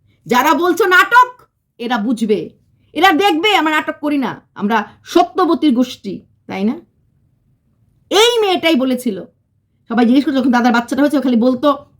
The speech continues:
"মা তো বাড়িতেই থাকে না, সকালে চলে যায়, একটু রান্নাঘরে ওখানে কাজ করে, তারপরে ওই বাচ্চাটাকে,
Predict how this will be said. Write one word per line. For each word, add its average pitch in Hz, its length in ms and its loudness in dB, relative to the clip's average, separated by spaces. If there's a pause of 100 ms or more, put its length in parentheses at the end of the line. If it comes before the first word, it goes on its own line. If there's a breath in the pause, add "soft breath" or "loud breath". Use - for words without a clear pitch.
(540)
"মা 220 300 0
তো 285 80 4
বাড়িতেই 240 420 2
থাকে 320 260 0
না, 277 320 -2 (260 soft breath)
সকালে 269 400 -2
চলে 277 240 0
যায়, 269 200 4
একটু 247 120 -4
রান্নাঘরে 247 440 0
ওখানে 262 300 -2
কাজ 233 300 -6
করে, 262 280 -2
তারপরে 254 440 0 (320 loud breath)
ওই 214 240 4
বাচ্চাটাকে, 247 640 -2